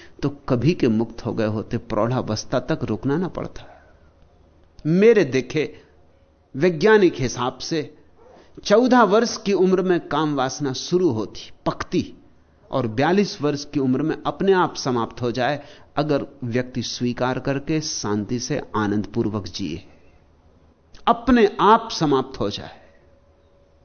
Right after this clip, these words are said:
हर सात वर्ष में प-, परिवर्तन होते। पहले सात वर्ष में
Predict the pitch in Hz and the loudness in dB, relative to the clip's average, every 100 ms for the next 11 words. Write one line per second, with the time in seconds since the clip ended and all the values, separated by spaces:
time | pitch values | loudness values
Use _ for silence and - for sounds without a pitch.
0 | _ _ _ _ _ _ _ _ - - | _ _ _ _ _ _ _ _ -20 -20
1 | - - - - 180 262 277 - - 208 | -20 -20 -18 -6 4 8 8 4 0 4
2 | 220 220 208 226 - 233 220 - - - | 4 4 2 2 2 0 0 -4 -10 -2
3 | 170 180 185 185 180 131 - - - _ | 2 4 4 2 2 0 -4 -14 -20 _
4 | _ _ _ _ _ _ _ _ _ _ | _ _ _ _ _ _ _ _ _ _
5 | _ _ _ _ 233 277 220 226 _ - | _ _ _ _ -20 -20 _ _ _ -20
6 | - _ - _ _ _ _ _ - 202 | -20 _ -20 _ _ _ _ _ 2 4
7 | 254 262 - 208 214 208 208 208 208 233 | 8 6 6 4 4 4 2 2 2 2
8 | 233 - | 0 -6